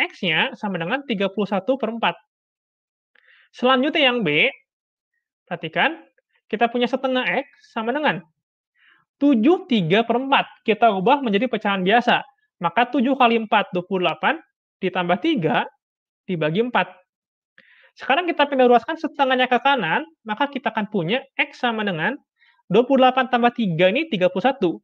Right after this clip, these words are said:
Jadi tiga puluh satu per empat, ya, dikalikan dua.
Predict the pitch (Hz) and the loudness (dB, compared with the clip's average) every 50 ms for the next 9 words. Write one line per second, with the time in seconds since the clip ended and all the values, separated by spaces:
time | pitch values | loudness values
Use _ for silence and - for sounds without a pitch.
0 | _ _ 208 233 233 240 202 196 190 196 202 190 - 285 302 302 285 - 226 202 | _ _ -6 -2 -2 0 0 0 -2 -2 -2 0 0 0 0 0 -2 -2 -2 -4
1 | 185 160 - 156 175 247 - - _ _ _ _ _ _ _ _ _ - 175 180 | -4 -6 -2 0 0 0 0 -4 _ _ _ _ _ _ _ _ _ -4 -2 -2
2 | 233 233 - _ - 185 214 - 262 269 277 277 285 330 320 302 339 311 247 175 | -2 -4 -8 _ -6 -6 -2 0 0 0 0 0 -2 -2 2 4 4 4 4 4
3 | - | 2